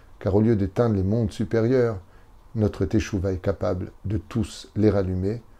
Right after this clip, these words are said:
pour un moment d'éternité qui n'en finira pas avec un sourire qui sera figé pour toujours, grâce tout simplement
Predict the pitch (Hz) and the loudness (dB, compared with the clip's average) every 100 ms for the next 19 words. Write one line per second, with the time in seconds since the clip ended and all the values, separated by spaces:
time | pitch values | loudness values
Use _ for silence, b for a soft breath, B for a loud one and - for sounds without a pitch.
0 | b b - - 101 95 98 113 104 98 | b b -20 -4 -2 0 0 0 0 -2
1 | 107 110 92 95 - 104 101 b b b | -2 -2 0 -2 -2 -4 -4 b b b
2 | b - 107 101 - 135 120 110 113 101 | b -2 0 0 -2 0 0 0 0 0
3 | 95 98 - 113 123 160 90 - - - | 0 -4 -2 0 2 2 -2 -8 -20 -20
4 | _ - - - - - - - 107 - | _ -20 -20 -20 -20 -20 -20 -10 -8 -4
5 | 95 - 107 101 101 - 95 82 - - | -4 0 0 0 -2 -6 -6 -6 -10 -20
6 | - - - 135 90 85 82 - - - | -20 -20 -4 -2 -2 -8 -10 -16 -20 -10
7 | 113 92 113 117 - - - 139 - 104 | -4 0 0 -4 -14 -20 -10 -8 -6 -4
8 | 104 95 92 | -4 -4 -8